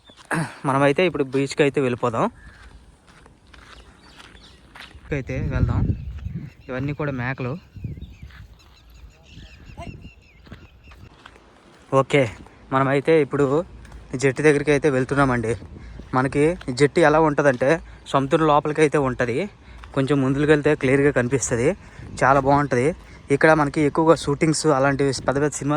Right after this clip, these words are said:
షూటింగ్లు కూడా జరిగాయి. కొత్త బంగారు లోకం, నెక్స్ట్ చాలా మూవీస్ అయితే ఇక్కడ షూటింగ్స్ అయితే చేశారు. మనం అలాంటి ప్లేసులకి అయితే ఇప్పుడు వెళ్తున్నాం. ఇవన్నీ సరివుడి తోటలు అయితే అంటారు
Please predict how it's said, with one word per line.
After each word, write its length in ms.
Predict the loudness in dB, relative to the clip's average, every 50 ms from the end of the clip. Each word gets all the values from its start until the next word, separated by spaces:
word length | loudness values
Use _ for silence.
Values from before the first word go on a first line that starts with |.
| -2 -2
షూటింగ్లు 320 | -2 -2 -2 -2 -2 0 0
కూడా 140 | 0 0 0 0
జరిగాయి. 360 | -2 -2 -2 -2 -2 -2 -4 -6 -8 -12 -18 -20 -20 -20 -20 -4 -2
కొత్త 160 | -2 0 2 2 2
బంగారు 320 | 2 4 4 2 2 4 2
లోకం, 300 | 0 0 0 -4 -4 -4 -8 -12 -18 -20 -20 -20 -16 -6 -4 -4
నెక్స్ట్ 220 | -4 -2 -2 -2 -2 0 0 -2 -2 0 0
చాలా 160 | 0 0 0 0 0
మూవీస్ 260 | 0 0 0 -2 -2 -2
అయితే 120 | -2 -2 -2
ఇక్కడ 140 | -4 -4 -6 -6
షూటింగ్స్ 320 | -6 -4 -2 -2 0 0 0
అయితే 140 | 0 0 0 -2 -2
చేశారు. 360 | -2 -2 -2 -2 -2 -2 -2 -4 -4 -6 -12 -18 -18 -18 -20 -16 -6 -4
మనం 140 | -2 0 0 0
అలాంటి 240 | 0 0 -2 -2 -4
ప్లేసులకి 340 | -4 -4 -4 -4 -4 -2 -2 -2
అయితే 100 | -2 -4 -2
ఇప్పుడు 140 | 0 0 0
వెళ్తున్నాం. 340 | 0 -2 -2 -2 -2 -2 -2 -4 -6 -10 -14 -18 -18 -18 -18 -10 -6 -4
ఇవన్నీ 340 | -4 -2 -2 -2 0 0 0 -2 -4 -6 -8 -12 -18 -20 -20 -20 -20 -18 -18 -18 -18 -20 -20 -18 -6 -2
సరివుడి 300 | 0 2 2 2 2 2 2 2
తోటలు 240 | 2 2 2 0 0
అయితే 100 | 0 0 -2
అంటారు 300 | 0 -2 -2 -4 -2 -2